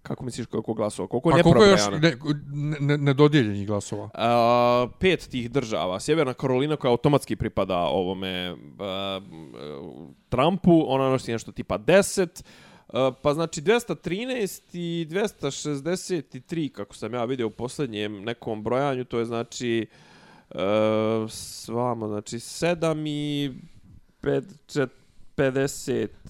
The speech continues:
Speaker 1: pet, znači šezdeset dva recimo još su u igri, a treba ti još,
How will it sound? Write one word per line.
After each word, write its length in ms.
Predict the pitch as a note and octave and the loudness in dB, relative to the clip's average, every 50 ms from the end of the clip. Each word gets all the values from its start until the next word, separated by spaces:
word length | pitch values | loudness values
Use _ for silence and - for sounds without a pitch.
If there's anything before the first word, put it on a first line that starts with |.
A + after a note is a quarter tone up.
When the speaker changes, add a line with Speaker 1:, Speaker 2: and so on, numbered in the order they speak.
| - - - | -16 -8 -2
Speaker 1:
pet, 500 | D#3+ D#3+ E3 E3 D#3 D3+ C#3 - _ - | -2 0 2 2 2 0 0 -2 _ -20
znači 720 | - C#3+ C#3+ C#3 C3+ C3 - - D3+ C#3 C3 B2+ B2 A#2+ A#2+ - _ _ _ | -12 -6 -2 -2 -2 -2 -4 -6 -4 -4 -2 -2 -4 -6 -8 -14 _ _ _
šezdeset 440 | - - - D3+ C3+ C#3+ D3 C#3 C3 | -10 -2 0 2 4 4 4 4 4
dva 240 | B2+ B2+ G2+ A#1+ - | 4 2 2 2 0
recimo 420 | - D2 - - - - D2+ D#2+ | -6 -10 -12 -14 -14 -12 -10 -10
još 180 | - - F#2+ - | -8 -8 -10 -10
su 160 | - - G#2 F2+ | -8 -6 -4 -4
u 260 | F2 E2 G2+ B2 B2 | -2 0 2 4 6
igri, 360 | C3 D3 D#3 E3+ F#3 F3 - - - - - - - _ - | 6 6 6 6 6 6 4 2 -6 -20 -20 -20 -14 _ 0
a 140 | B2 B2+ | 0 0
treba 460 | C3+ - D3 D3 D3 C#3 C3+ B2+ B2 B2 | 0 0 0 0 2 4 4 4 2 2
ti 160 | - - C3+ | 0 -2 -2
još, 500 | C3+ B2+ A#2+ A#2 - - - - - | 0 0 0 -2 -4 -8 -10 -10 -10